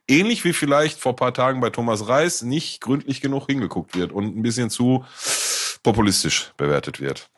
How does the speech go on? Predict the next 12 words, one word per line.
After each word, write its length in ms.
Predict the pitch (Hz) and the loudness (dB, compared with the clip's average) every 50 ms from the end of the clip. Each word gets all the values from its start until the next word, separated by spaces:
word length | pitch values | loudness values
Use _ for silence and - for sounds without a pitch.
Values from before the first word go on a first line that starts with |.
| _ _ - | _ _ 0
Aber 280 | - 101 117 120 120 117 | 4 6 6 6 4 4
grundsätzlich 560 | 95 117 127 127 135 127 117 - 120 107 117 | 2 -2 -2 0 0 -2 -2 -2 -2 0 0
hat 80 | 113 | 0
er 60 | 113 110 | 0 0
mit 140 | 107 101 | -2 -4
vielen 200 | - - 110 107 | -4 -2 -2 0
Sachen, 400 | 104 107 98 95 98 95 95 95 | 0 0 0 0 0 -2 -2 -2
die 120 | 95 90 92 | 0 0 0
er 80 | 90 | 2
gesagt 280 | 90 87 87 90 82 - | 2 2 0 0 0 0
hat, 160 | 92 78 71 | -2 -2 0
recht. 280 | 71 67 - - - | -2 -4 -4 -6 -16